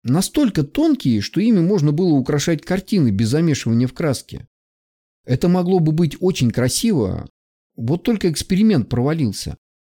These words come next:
Получившийся продукт получился настолько хрупким, что его невозможно было использовать по назначению. Зато измененный вид материала позволял золотой бумаге сделать прорыв в другой области.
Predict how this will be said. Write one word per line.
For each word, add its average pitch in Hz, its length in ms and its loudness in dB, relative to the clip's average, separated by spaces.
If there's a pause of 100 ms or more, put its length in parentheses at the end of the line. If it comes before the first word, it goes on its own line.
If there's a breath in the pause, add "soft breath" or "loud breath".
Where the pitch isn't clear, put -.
(240)
Получившийся 180 680 0
продукт 247 560 -2 (200)
получился 156 500 0
настолько 165 460 -2
хрупким, - 600 -4 (520)
что - 220 -2
его 208 160 2
невозможно 208 640 2
было 151 320 2
использовать 147 580 0
по 143 80 0
назначению. 139 760 -2 (500)
Зато 180 480 0
измененный 180 680 4
вид 131 240 -2
материала 131 580 0
позволял 131 500 0
золотой 143 400 2
бумаге 143 500 0
сделать 117 600 -2
прорыв 156 400 0
в 113 100 -4
другой 165 380 0
области. 113 680 -6